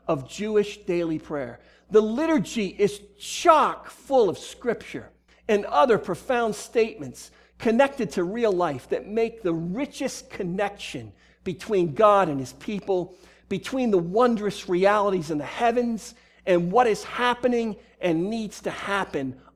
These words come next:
on earth. The content of Jewish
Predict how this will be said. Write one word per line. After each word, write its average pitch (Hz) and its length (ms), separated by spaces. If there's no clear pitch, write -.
on 151 280
earth. 117 440
The - 80
content 294 840
of 165 200
Jewish 269 520